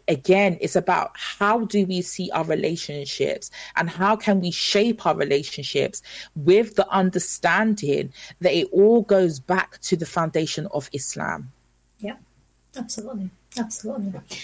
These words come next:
Speaker 2: And that's what makes, you know, lasting relationships as well. Um, and it's not about just take, take, it's about give and take. And you mentioned collaboration several times before, and I wanted to highlight that, and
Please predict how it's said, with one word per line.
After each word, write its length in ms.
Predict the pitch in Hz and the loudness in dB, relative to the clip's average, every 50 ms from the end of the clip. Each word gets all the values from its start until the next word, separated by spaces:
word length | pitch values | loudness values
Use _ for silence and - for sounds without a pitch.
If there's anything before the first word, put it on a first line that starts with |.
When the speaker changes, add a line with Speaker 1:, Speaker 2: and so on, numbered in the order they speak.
| - - - | -14 -2 2
Speaker 2:
And 140 | 240 214 220 | 4 6 6
that's 120 | 214 214 | 6 4
what 120 | 214 - | 2 2
makes, 520 | 196 202 196 196 - - - - - - - - - _ | 2 0 2 4 4 4 4 4 2 0 -2 -4 -8 _
you 100 | - 208 | 0 2
know, 100 | 196 196 | 2 4
lasting 520 | 190 185 196 196 226 - - - 190 190 185 | 4 4 4 4 4 2 0 2 0 0 0
relationships 760 | 196 190 185 185 185 - - - - - - 190 - - - | 2 2 2 2 2 0 -2 -2 -2 -2 0 2 2 2 4
as 180 | 190 185 - - | 4 2 2 2
well. 400 | 196 185 175 175 170 180 190 - - | 2 0 0 0 -2 -2 -4 -6 -8
Um, 400 | 311 247 202 190 185 185 185 185 | -8 -4 -2 0 0 2 0 0
and 140 | 202 202 190 | 0 2 2
it's 260 | 190 190 - - - | 4 4 4 4 2
not 220 | - 208 - - 185 | 2 0 0 0 -2
about 220 | 185 190 180 - | -2 -2 -2 -2
just 240 | - 196 - - - | 0 2 2 2 2
take, 200 | - 190 190 - | 0 0 0 -2
take, 260 | - - 180 - - | -4 -4 -4 -4 -2
it's 100 | - - | -2 -2
about 260 | 202 185 185 180 180 | -2 -2 -4 -4 -2
give 140 | 180 196 185 | -2 -2 -2
and 160 | 180 170 175 | -2 -4 -4
take. 360 | - - 180 175 - - - - - - - - - | -2 -2 -2 -2 -2 -6 -8 -6 -8 -8 -10 -4 2
And 100 | - 220 | 4 6
you 80 | 220 220 | 8 8
mentioned 320 | 226 247 254 254 226 - | 8 6 4 2 -2 0
collaboration 540 | - 226 208 190 - 196 208 208 - 214 196 | 2 2 2 4 6 6 6 6 6 4 2
several 260 | - 208 190 190 185 | 2 2 2 2 2
times 300 | 185 - 196 190 190 - | 2 2 2 2 2 0
before, 240 | - 185 - 190 190 | -2 -2 0 2 2
and 80 | 185 | 4
I 40 | 185 | 4
wanted 360 | 185 190 196 196 190 - - | 4 4 4 2 2 0 -2
to 80 | - 190 | -4 -4
highlight 480 | - 196 196 190 190 185 185 - - - | 0 0 2 2 2 2 0 -2 -2 -2
that, 280 | 165 160 156 - - 190 | -4 -2 -2 -4 -4 -2
and 280 | 185 180 180 180 175 | 0 2 2 0 0